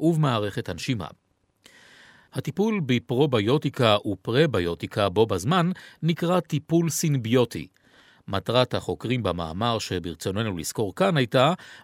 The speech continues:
מתן טיפול סינביוטי לאימהות הרות במשך ארבעה שבועות לפני הלידה, ולתינוקות במשך חצי שנה לאחר הלידה.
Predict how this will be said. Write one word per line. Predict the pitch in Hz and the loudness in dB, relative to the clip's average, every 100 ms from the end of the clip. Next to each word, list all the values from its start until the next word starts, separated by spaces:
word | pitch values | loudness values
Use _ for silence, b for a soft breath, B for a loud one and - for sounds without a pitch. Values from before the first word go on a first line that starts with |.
| - | -4
מתן | 165 165 214 | -4 -2 -4
טיפול | 226 151 170 185 | -4 -4 -4 -4
סינביוטי | - 151 110 101 117 156 208 208 | -2 -2 -2 0 0 0 -2 -2
לאימהות | 165 127 131 123 113 135 113 | 0 0 -2 -2 0 -2 0
הרות | 98 98 143 | 0 0 0
במשך | 113 117 - 135 | 0 -2 -4 -6
ארבעה | - 113 107 113 160 | -4 -2 0 0 0
שבועות | 151 107 107 117 | 0 0 0 -2
לפני | 98 113 104 | -8 -8 -6
הלידה, | 87 82 82 110 175 B B B B | -6 -8 -2 0 0 B B B B
ולתינוקות | 131 135 123 101 - 175 156 | -4 -2 -4 -6 -2 -2 0
במשך | 120 120 107 | -2 -2 -4
חצי | - 90 - 185 | -6 -10 -6 -4
שנה | - 131 113 131 | 0 0 2 2
לאחר | 120 107 113 107 | 2 0 0 0
הלידה. | 95 92 87 104 | 0 -2 0 0